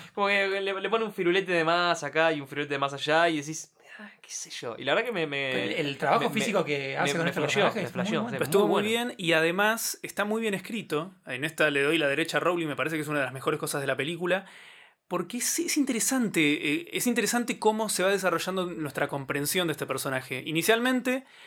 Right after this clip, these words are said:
Speaker 3: y esto es algo que yo ya desde los trailers me preocupaba, que era que, que nos pedían que simpaticemos un, con un tipo que estaba haciendo algo muy peligroso. Estaba poniendo
Speaker 2: Claro.
Speaker 3: en peligro toda una ciudad, yendo con una valija llena de animales peligrosos para el humano,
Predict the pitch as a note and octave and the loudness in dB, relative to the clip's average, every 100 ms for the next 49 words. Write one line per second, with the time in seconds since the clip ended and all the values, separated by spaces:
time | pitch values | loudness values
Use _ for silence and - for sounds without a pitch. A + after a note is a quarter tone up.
0 | - - E3+ G3 G3+ F#3 D#3 F#3+ F3+ E3+ | -10 -4 -2 2 2 2 0 0 2 2
1 | D3+ D3 - F3+ E3+ D3+ C#3+ B2+ D3 C3+ | 2 0 0 2 2 0 -4 -4 -4 -2
2 | C#3+ E3+ D#3+ D3+ C#3+ C#3 C3+ C3 C3 C#3+ | 2 4 4 2 -2 -4 -6 -8 -8 -8
3 | - - D#3+ E3 D3 C#3 C3+ D3+ D3+ F#3+ | -6 -2 2 2 0 -6 -6 -6 -2 -2
4 | G3+ F3+ F#3 - E3+ F#3+ F#3+ G#3 G3+ F3+ | -2 -4 -6 -2 0 0 -2 -4 0 0
5 | F#3+ - - - - - - D3 A#3 A#3+ | 0 -10 -20 -20 -20 -20 -14 0 2 2
6 | B3 A#3 A#3+ G#3+ A3 G3+ E3+ F#3+ E3 - | 2 2 2 0 2 2 4 2 2 -2
7 | A2+ E3 E3+ D#3+ F3 C#3+ F3 F#3 F3 F3 | 0 2 2 2 0 2 0 0 0 0
8 | F3+ F3 - F3+ G3 G3 G#3 - - - | 0 -2 0 2 2 2 -2 -8 -20 -20
9 | - - E3 E3 D#3+ E3 D#3 D#3 D#3 - | -8 -2 0 0 2 4 4 4 0 -2
10 | C3+ D#3+ D#3+ D#3+ D#3 D#3+ D#3+ D3+ - - | -4 -2 0 0 0 0 0 -2 -4 -8
11 | - _ _ _ _ _ _ - _ C#3 | -12 _ _ _ _ _ _ -20 _ -4
12 | C3 D#3 E3 D#3+ D3 F#3 - C3+ B2 B2 | 0 4 4 2 -4 -4 -8 -4 -2 -2
13 | D3+ E3+ D#3 E3 G#3 | 0 0 0 -6 -10